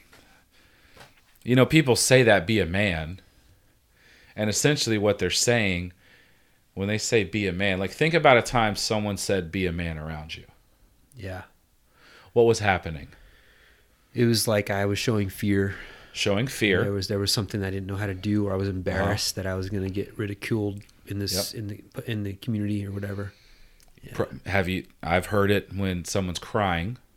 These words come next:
Speaker 2: Yeah.
Speaker 1: Showing
Speaker 2: There's
Speaker 1: emotions.
Speaker 2: emotion.
Speaker 1: Yep.
Speaker 2: Yeah.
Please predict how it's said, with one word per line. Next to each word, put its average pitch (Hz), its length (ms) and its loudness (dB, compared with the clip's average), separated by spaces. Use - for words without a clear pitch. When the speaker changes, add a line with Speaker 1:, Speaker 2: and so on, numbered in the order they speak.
Speaker 2:
Yeah. 113 260 0
Speaker 1:
Showing 104 280 -2
Speaker 2:
There's 117 100 4
Speaker 1:
emotions. 101 220 2
Speaker 2:
emotion. 107 600 -4
Speaker 1:
Yep. 101 280 -4
Speaker 2:
Yeah. 101 280 0